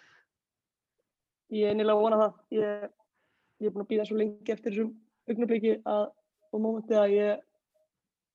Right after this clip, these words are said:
bara krossa fingur þetta verði áfram. Ég, ég líka lo-, ég bað hann um að skora tuttugu og sex í ár. <laughs> Ég, ég var leiðilega við hann, það var eitthvað stríðinni og sagði að væri hún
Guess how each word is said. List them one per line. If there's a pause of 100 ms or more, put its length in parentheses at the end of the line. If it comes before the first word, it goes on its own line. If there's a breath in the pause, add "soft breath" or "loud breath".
bara
krossa
fingur
þetta
verði (200)
áfram. (220)
Ég, (1400)
ég
líka
lo-,
ég (140)
bað
hann
um
að
skora
tuttugu
og
sex
í
ár.
<laughs>
Ég, (960 loud breath)
ég
var
leiðilega
við
hann,
það
var
eitthvað
stríðinni (180)
og
sagði
að
væri
hún